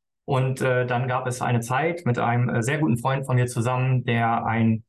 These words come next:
Gartenhaus zu Hause im Garten hatte, haben wir dann im Gartenhaus quasi eine Heizung vom, von der Wohnung in das Gartenhaus geschaffen, das Gartenhaus isoliert und haben da drin dann Diskus gezüchtet.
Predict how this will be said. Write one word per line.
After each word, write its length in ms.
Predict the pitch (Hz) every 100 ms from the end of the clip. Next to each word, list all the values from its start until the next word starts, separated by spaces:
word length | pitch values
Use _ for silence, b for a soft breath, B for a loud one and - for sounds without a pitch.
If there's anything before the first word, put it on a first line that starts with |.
| _ _ _ _
Gartenhaus 600 | - - - 160 160 160
zu 100 | 151 135
Hause 260 | 143 135
im 120 | -
Garten 420 | 117 127 151 156 131
hatte, 320 | 135 127 127
haben 180 | 127 120
wir 120 | 120
dann 500 | 117 113 117 120 120
im 260 | 151 185 160
Gartenhaus 680 | 139 147 220 131 127 123
quasi 320 | - 123 123 113
eine 260 | 113 110
Heizung 640 | 131 139 - 139 135 139 B B _ _
vom, 300 | 123 127 131
von 100 | 131
der 180 | 123 110
Wohnung 340 | 147 175 160
in 80 | 117
das 140 | 120
Gartenhaus 540 | 127 127 - 131 135 135
geschaffen, 380 | 123 131 127
das 180 | 127 107
Gartenhaus 540 | 127 123 151 131 127 131
isoliert 440 | 117 123 123 139
und 160 | 117 113
haben 180 | 127
da 100 | 117
drin 180 | - 123
dann 160 | 120 113
Diskus 320 | 135 - 156
gezüchtet. 600 | 156 147 160 160 196 214